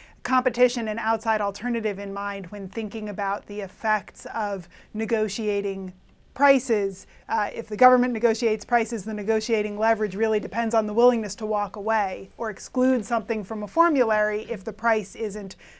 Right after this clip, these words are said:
agreeable. And C B O estimates those savings from direct negotiation to be minimal because really there's no threat point to walk away and exclude the drug, in which case, what is the negotiated price gonna look like relative to the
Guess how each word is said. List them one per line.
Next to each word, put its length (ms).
agreeable. 800
And 380
C 220
B 160
O 220
estimates 680
those 320
savings 640
from 480
direct 320
negotiation 680
to 100
be 160
minimal 420
because 320
really 240
there's 240
no 160
threat 320
point 220
to 80
walk 260
away 300
and 80
exclude 500
the 80
drug, 300
in 100
which 220
case, 360
what 240
is 240
the 140
negotiated 760
price 280
gonna 200
look 220
like 260
relative 580
to 140
the 320